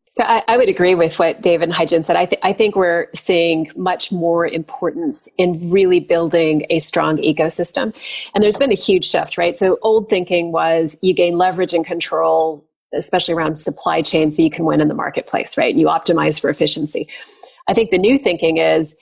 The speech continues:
ecosystems, first of all, are much broader than that. But even with supply chain, you know, optimizing for efficiency is important, but we also have to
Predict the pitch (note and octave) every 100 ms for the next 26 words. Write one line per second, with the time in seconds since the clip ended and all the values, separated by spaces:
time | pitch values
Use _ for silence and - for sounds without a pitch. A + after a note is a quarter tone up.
0 | _ _ G3+ A3 A3 G3 F3 F3+ E3 -
1 | - - F3 D#3+ E3 F#3 - - D#3+ F3+
2 | - B2 - A#3+ - _ _ _ - G#3
3 | A#3+ A#3 G3+ G3+ F#3+ - E3 D#3+ D#3 D#3
4 | D#3 - - F3+ E3 - G3 G#3+ C4+ A3
5 | G#3 F3+ F3 F3 F#3+ F#3+ F#3 F3+ E3 D#3+
6 | D3+ - F3 E3+ - F3+ A#3 B3+ - _
7 | F#3+ F#3+ G3 - G#3 F3+